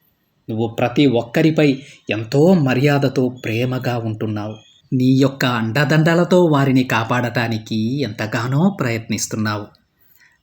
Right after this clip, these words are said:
అలాంటి నా బిడ్డకి నేను ఎప్పుడూ కూడా తోడుగానే ఉంటానమ్మా. ఇక నువ్వు ఏమాత్రం భయపడకు. నువ్వు ఏదో కోల్పోతావని బాధపడుతూ ఉన్నావు కదా తల్లి. కానీ బిడ్డ, ఒక్క విషయం గుర్తించుకో.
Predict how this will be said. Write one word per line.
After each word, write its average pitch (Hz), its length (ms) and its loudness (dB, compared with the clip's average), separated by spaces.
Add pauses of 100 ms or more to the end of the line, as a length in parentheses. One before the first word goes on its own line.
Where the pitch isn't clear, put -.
(120)
అలాంటి 120 440 0
నా 113 160 -2
బిడ్డకి 113 460 -2
నేను 127 240 0
ఎప్పుడూ 151 640 0
కూడా 123 440 -4
తోడుగానే 110 520 -2
ఉంటానమ్మా. 107 720 -6 (840)
ఇక 117 140 -2
నువ్వు 127 240 0
ఏమాత్రం 156 680 2
భయపడకు. 113 680 -2 (880)
నువ్వు 131 200 0
ఏదో 135 560 4
కోల్పోతావని 185 680 2
బాధపడుతూ 139 640 0
ఉన్నావు 131 320 2
కదా 120 280 -2
తల్లి. 117 520 -4 (1040)
కానీ 110 260 -6
బిడ్డ, 120 480 -4 (580)
ఒక్క - 220 -6
విషయం 156 480 2
గుర్తించుకో. 113 640 -2